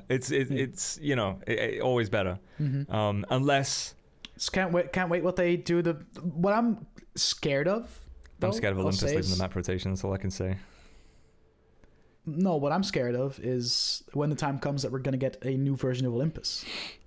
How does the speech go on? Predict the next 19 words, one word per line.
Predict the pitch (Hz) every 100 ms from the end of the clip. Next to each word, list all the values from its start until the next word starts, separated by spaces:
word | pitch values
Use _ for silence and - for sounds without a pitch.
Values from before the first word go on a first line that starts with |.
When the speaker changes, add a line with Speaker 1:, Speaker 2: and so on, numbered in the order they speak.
| - - _ -
Speaker 2:
I |
don't | 143 151
want | 147
them | 151
to | 135
butcher | 147 - 135
it | 120 - -
<laughs> | 240
'cause | 226 160
it's | 170
so | 240
good. | 285 240 226 - -
<laughs> | 269 240 - - - - -
You | 127 156
Speaker 1:
Yeah, | 196
Speaker 2:
know? | 190
Speaker 1:
that's | 196 190
kinda | 196 190 175
true. | - 143 101 92